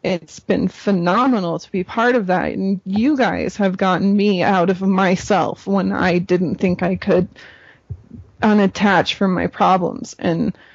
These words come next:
and that's been a gift. I, I, it's priceless, and I just love being part of that.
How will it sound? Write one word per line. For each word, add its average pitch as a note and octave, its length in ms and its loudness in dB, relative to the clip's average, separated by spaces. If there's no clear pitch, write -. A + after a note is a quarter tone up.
and - 400 0
that's G#3 460 0
been E3+ 520 0
a F3+ 80 4
gift. F3+ 720 -2
I, G3 280 0
I, F#3+ 260 0
it's - 240 -18
priceless, - 800 0
and F3 440 -2
I G3 380 -2
just G#3 320 -4
love G#3 420 0
being A3 260 0
part A#3 300 0
of A3+ 140 -2
that. - 280 -4